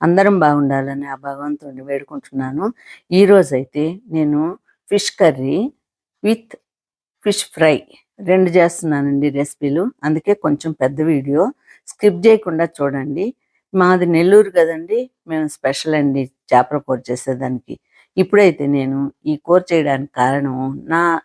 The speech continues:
సబ్స్క్రైబరు మహారాష్ట్ర బాంబే నుండి ఒకరు అడిగారండి ఇది నాకు చూపించమని. అంటే ఆంధ్ర స్టైల్ నెల్లూరు అంటారు కదా, ఎలా చేస్తారు అని చెప్పని. ఇప్పుడైతే నేను ఈజీగా నేర్పిస్తానండి. ఇప్పుడు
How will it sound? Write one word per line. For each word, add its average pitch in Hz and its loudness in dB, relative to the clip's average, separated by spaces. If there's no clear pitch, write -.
సబ్స్క్రైబరు 139 0
మహారాష్ట్ర 147 -2
బాంబే 147 0
నుండి 143 -6
ఒకరు 139 -2
అడిగారండి 131 0
ఇది 143 -10
నాకు 156 0
చూపించమని. 139 -4
అంటే 160 2
ఆంధ్ర 175 4
స్టైల్ 156 0
నెల్లూరు 156 0
అంటారు 139 -2
కదా, 139 -6
ఎలా 151 4
చేస్తారు 139 -4
అని 147 0
చెప్పని. 131 -4
ఇప్పుడైతే 165 2
నేను 175 0
ఈజీగా 180 2
నేర్పిస్తానండి. 135 -10
ఇప్పుడు 160 -4